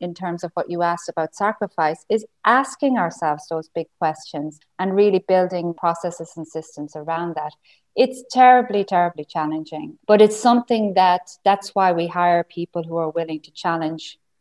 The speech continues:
the status quo. And I think also learning about what we can put back into the system rather than what we can extract from it,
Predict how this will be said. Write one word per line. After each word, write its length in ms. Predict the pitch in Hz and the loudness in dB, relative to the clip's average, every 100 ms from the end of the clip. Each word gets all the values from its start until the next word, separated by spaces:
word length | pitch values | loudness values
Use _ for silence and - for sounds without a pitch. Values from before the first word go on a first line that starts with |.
| _ | _
the 80 | 165 | -12
status 560 | - - 160 160 160 - | -10 -6 -6 -6 -14 -8
quo. 400 | - 170 202 233 _ _ _ - | -2 0 0 -2 _ _ _ -4
And 180 | 190 | -2
I 80 | 190 | 0
think 360 | 190 208 196 - - | -2 -4 -4 -6 0
also 440 | 202 220 220 196 | 0 0 -2 -2
learning 640 | 185 190 208 208 202 190 - | 2 2 4 2 -4 -16 -12
about 380 | - - 170 170 - | -6 -2 -2 -2 -4
what 340 | 190 196 - 190 | 0 0 0 -6
we 180 | 185 | -6
can 320 | - - 165 - | -6 -12 -12 -8
put 200 | - 180 - - | -6 -6 -4 0
back 320 | 202 214 - | 0 0 -4
into 320 | 151 151 151 | -6 -6 -12
the 80 | 156 | -14
system 540 | - 170 160 - 156 156 | -10 -8 -8 -8 -10 -4
rather 280 | 160 156 156 | -4 -4 -6
than 160 | 156 | -6
what 180 | 156 156 | -6 -8
we 120 | 160 | -10
can 340 | - - 151 156 _ _ _ - | -14 -10 -10 -10 _ _ _ 0
extract 640 | 185 - - 170 160 - - | 0 -2 -4 -4 -4 -8 -6
from 220 | 190 202 | -4 -2
it, 180 | 151 | -4